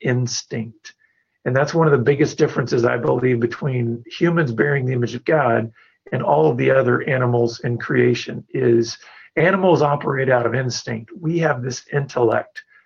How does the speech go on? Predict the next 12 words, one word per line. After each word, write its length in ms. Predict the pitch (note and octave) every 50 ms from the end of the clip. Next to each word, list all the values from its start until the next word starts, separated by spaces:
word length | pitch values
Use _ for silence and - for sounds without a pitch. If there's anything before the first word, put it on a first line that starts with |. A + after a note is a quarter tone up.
| _ _ _ -
that 260 | F#3 A#2+ B2 B2 A#2+
is 120 | B2+ B2
from 380 | - - - D#3 D3 C#3+ C#3 C3+
God 340 | B2+ C3 A#2+ A#2 A2+ A2+ A2+
that 100 | A#2 A#2+
allows 380 | A#2 A#2 A2+ A#2 A#2 A#2 A#2
us 140 | - - - -
to 120 | - B2
transcend 1000 | A#2 - - D3+ B2+ A#2+ A#2 A2+ A2 - - G#3 A#3+ G#3+ C#3+ G#2+ G#2+ A#2 C#3 - _ _ _ _ _ _
and 180 | - C#3 C3 D3
even 720 | - - G3+ A#3+ C4+ B3+ D#3+ C3 A#2 A2 A2 A2+ A#2 A#2
deny 840 | A2+ D3 C#3 B2 C3+ C#3 D3+ G#3+ A3+ A#3 D3 A2 A2 A#2 - - A3+